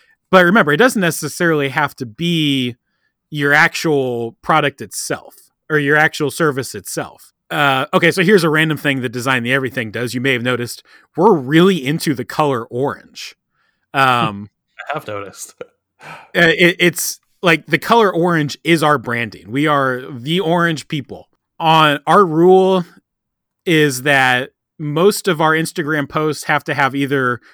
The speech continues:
Speaker 1: our logo in 'em or the color orange. And if you scroll through my Instagram feed, you'll see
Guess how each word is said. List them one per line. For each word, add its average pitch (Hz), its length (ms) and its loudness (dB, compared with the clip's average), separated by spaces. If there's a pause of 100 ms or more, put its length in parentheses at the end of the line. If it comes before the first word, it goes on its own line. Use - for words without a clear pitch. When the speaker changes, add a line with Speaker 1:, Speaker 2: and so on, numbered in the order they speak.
(120)
Speaker 1:
our 135 160 0
logo 165 460 0
in 175 160 -2
'em 170 220 -2
or 156 160 -2
the 143 100 -6
color 135 380 -2
orange. 107 480 -12
And 139 60 -6
if 127 100 -12
you 147 80 -4
scroll 185 260 -4
through 175 160 -8
my 139 140 -2
Instagram 135 500 -6
feed, 135 300 -8
you'll 131 80 -8
see 127 320 -8